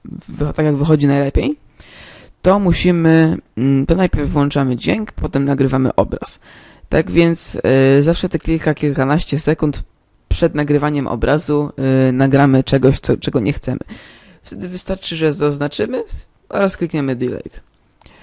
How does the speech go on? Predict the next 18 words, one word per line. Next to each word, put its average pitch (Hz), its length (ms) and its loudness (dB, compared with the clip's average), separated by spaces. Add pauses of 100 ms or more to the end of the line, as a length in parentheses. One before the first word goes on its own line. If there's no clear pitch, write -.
(280)
Dźwięk 165 180 -2
zostanie 143 320 -4
usunięty. - 400 -8
Tak - 140 -12
samo 175 240 -2
z - 80 -12
końcem. 139 500 -4 (440)
Usuwamy 160 380 -2
to, 190 220 0
co 147 360 4
po 135 760 4
nagraniu 143 400 -2
samego 131 640 -8
obrazu 165 440 -2
już 151 140 -8
nam 143 120 -6
jest 139 160 -8
niepotrzebne. - 480 -6